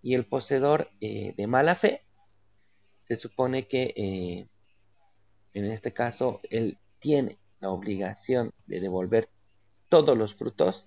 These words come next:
desde el primer día en que entró en posesión del bien, porque él,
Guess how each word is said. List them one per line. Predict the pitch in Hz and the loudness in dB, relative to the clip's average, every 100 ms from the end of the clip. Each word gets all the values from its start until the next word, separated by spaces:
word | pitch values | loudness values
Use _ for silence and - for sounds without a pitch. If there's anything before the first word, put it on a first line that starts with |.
| _ _ _ _ - | _ _ _ _ -2
desde | 120 127 123 | 2 4 4
el | 120 | 2
primer | 120 127 147 | 0 2 2
día | - 156 | 4 4
en | 147 | 4
que | 123 | 2
entró | 110 - | 0 0
en | 131 | -2
posesión | 120 110 107 135 131 | -2 -6 -6 -6 0
del | 143 | 0
bien, | 143 160 | 0 -2
porque | 156 - - | -2 -8 -2
él, | 104 - | -2 -2